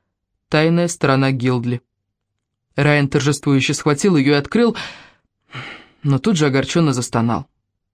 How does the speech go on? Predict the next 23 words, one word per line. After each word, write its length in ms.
Он 140
снова 300
сделал 260
ошибку, 480
ориентировался 720
по 120
суперобложке. 720
Книга 300
была 240
другая. 440
Собираясь 440
вернуть 300
её 140
на 120
место, 320
он 80
услышал 360
телефонный 460
звонок 360
и 20
схватил 380
трубку. 480
«Райан?» 360